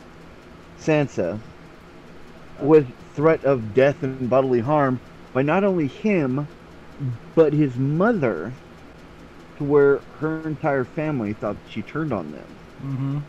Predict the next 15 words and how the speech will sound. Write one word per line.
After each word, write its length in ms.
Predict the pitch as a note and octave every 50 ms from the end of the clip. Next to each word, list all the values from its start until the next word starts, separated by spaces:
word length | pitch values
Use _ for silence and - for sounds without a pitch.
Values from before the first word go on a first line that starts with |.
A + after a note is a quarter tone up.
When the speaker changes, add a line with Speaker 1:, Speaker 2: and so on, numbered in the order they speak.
| - -
Speaker 1:
Her 260 | - C3+ C3+ C3 C3 B2
sister 460 | - - - E3 D#3 - - D3+ C#3
included. 520 | B2 A#2 - - - E3 C#3+ G#2+ - - - - - - - - - - - - -
Um, 640 | A#2 A#2+ A#2+ B2 B2 B2+ B2+ B2+ B2+ B2+ B2+ B2 A2+ - - -
Speaker 2:
I 80 | C#3+ F3+
will 140 | A#3+ C#4
say 220 | B3 - - A3 F#3+
this: 280 | G3 A3 G3+ D3 -
I 40 | F#3+ G3
don't 160 | A#3 B3 A#3
think 200 | B3 G#3+ D#3+ B2
Joffrey 420 | C#3 D3+ F#3 G3+ - - D3 D3+
ever 180 | E3+ E3 E3+ C#3
fucked 400 | - - - C#3+ D#3 - - -
her. 80 | -